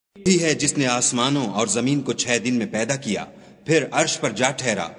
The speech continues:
جو چیز زمین میں داخل ہوتی اور جو اس سے نکلتی ہے، اور جو آسمان سے اترتی اور جو اس کی طرف چڑھتی ہے، سب اس کو معلوم ہے۔ اور تم جہاں کہیں ہو، وہ تمہارے ساتھ ہے،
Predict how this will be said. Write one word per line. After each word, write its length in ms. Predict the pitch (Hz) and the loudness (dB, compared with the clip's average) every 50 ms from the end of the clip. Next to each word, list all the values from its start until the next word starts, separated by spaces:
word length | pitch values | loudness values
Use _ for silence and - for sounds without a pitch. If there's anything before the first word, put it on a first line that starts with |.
| - - - - - - | -18 -20 -20 -20 -20 -8
جو 200 | 101 - 165 175 | 0 4 4 4
چیز 280 | 170 - 180 170 135 - | 4 4 2 2 2 2
زمین 260 | 147 139 151 165 165 | 2 2 2 2 2
میں 120 | 156 143 | 2 2
داخل 320 | 127 135 135 135 139 147 123 | 4 2 2 2 0 -2 -2
ہوتی 380 | 120 135 135 135 143 139 117 101 - - - | 0 0 0 0 2 0 0 0 -4 -6 -4
اور 140 | 123 131 | -2 0
جو 120 | 127 151 147 | 2 2 2
اس 80 | 135 | 2
سے 120 | - - 131 | 2 0 0
نکلتی 500 | 117 117 98 135 135 135 135 156 131 117 | 0 0 0 0 -2 0 -2 -2 -2 -2
ہے، 140 | 101 87 - - - - - | -4 -4 -6 -10 -16 -4 -2
اور 120 | 127 143 | 0 0
جو 160 | 131 151 147 | 2 4 4
آسمان 440 | 139 139 143 139 - 147 156 175 175 | 4 4 2 0 0 0 0 2 2
سے 140 | 160 - 151 | 0 0 -2
اترتی 480 | 139 127 - 160 160 160 - 156 107 - - - - | -2 0 0 0 0 2 0 0 0 -2 -4 -10 -2
اور 140 | - 127 131 | 0 0 2
جو 140 | 131 147 143 | 2 2 0
اس 120 | 139 - | 0 0
کی 100 | - 135 | -2 -4
طرف 260 | 135 127 127 120 - | -2 -2 -2 -2 -2
چڑھتی 420 | - 131 127 - - - 170 135 113 | -2 -4 -4 -2 -2 -2 -2 0 -2
ہے، 160 | 95 82 - - - | -2 -4 -6 -10 -4
سب 180 | - - 165 147 123 | 0 0 0 2 0
اس 140 | 135 - - | -2 -4 -2
کو 100 | - 113 | 0 0
معلوم 440 | 104 98 95 101 107 131 143 123 98 | 0 2 2 2 2 0 0 -2 -4
ہے۔ 120 | 87 - - - - - - - - - | -8 -12 -14 -16 -18 -20 -20 -8 -4 0
اور 160 | 123 143 147 | 2 2 2
تم 200 | - 196 190 160 | 4 2 2 2
جہاں 240 | 156 160 160 196 196 | 2 2 2 2 2
کہیں 280 | 196 180 160 160 151 | 2 2 2 2 2
ہو، 260 | 139 135 120 101 101 - | 2 2 0 0 -2 -6
وہ 180 | - - 135 139 | -6 -4 -4 -2
تمہارے 380 | 139 143 120 113 123 120 113 | -2 -2 0 0 0 0 0
ساتھ 440 | 104 - - 123 120 139 135 - - | 0 0 0 0 0 -2 -4 -4 -6
ہے، 120 | 95 85 | -6 -6